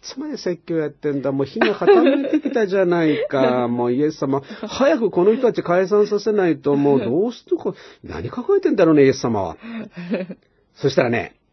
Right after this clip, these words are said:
Speaker 1: イエス様はちゃんとね、
Speaker 2: うん。
Speaker 1: そういう弟子、ここではフィリポって書いてあるけどもね、何をフィリポは考えてるんだ、
Speaker 2: あ、
Speaker 1: あいつは。
Speaker 2: ちゃんと心の中までもうお見通し。
Speaker 1: そう。
Speaker 2: うん。
Speaker 1: それで、
Speaker 2: はい。
Speaker 1: フィリポを試みるために、
Speaker 2: はい。
Speaker 1: ご自分では何をしようとしているか知っておられた。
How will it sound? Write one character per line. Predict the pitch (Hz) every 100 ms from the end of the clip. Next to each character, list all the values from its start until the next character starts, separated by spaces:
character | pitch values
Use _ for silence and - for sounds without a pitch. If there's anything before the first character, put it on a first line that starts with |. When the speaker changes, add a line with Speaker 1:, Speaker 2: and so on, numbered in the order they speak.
| _ _ _ _
Speaker 1:
イ | - 131
エ | 143
ス |
様 | - 117 107
は |
ち | -
ゃ | 143 160 165
ん | 147
と | 131
ね、 | 123 90 143
Speaker 2:
う | 120
ん。 |
Speaker 1:
そ | - 143 151 151
う |
い | 151
う | 156
弟 | 143 131
子、 | - 131
こ | 113
こ |
で | 120
は | 104
フ | 156
ィ |
リ | 147
ポ | 107
っ |
て | 95 101
書 | 95
い |
て | 98
あ |
る | 90
け | 87
ど | 87
も | 90
ね、 | 98 90 - _ - _ _
何 | 82 - - 120
を | -
フ | 123
ィ |
リ | 139
ポ | - 143
は | 139
考 | - 104 92 -
え | 151
て | -
る | 139
ん | 277 302
だ、 | 202
Speaker 2:
あ、 |
Speaker 1:
あ |
い | -
つ |
は。 | 403
Speaker 2:
ち |
ゃ | 370
ん |
と | 294
心 | - 480 392
の |
中 | 269 240 202
ま | 151
で | 143
も | 147 127
う |
お | 180
見 | 240
通 | 269 233
し。 | - 170 -
Speaker 1:
そ | - 277
う。 | -
Speaker 2:
う | 220
ん。 | 269 160 _
Speaker 1:
そ | -
れ | 175
で、 | 175 220 -
Speaker 2:
は | 185 262
い。 |
Speaker 1:
フ | 220
ィ |
リ | 208
ポ | 202 127 107
を | 101
試 | - 139 240 240 226
み | 220
る | 190 165
た | 107
め | 101 95
に、 | 98 85
Speaker 2:
は | - 220
い。 | 170 -
Speaker 1:
ご | 104
自 | 98
分 | 110 110 101
で |
は | 92
何 | 87 101 110
を | 101
し | 110
よ | 95
う |
と | 90
し | -
て | 87
い |
る | 82
か | 82
知 | -
っ |
て | -
お | 85
ら | 82
れ |
た。 | -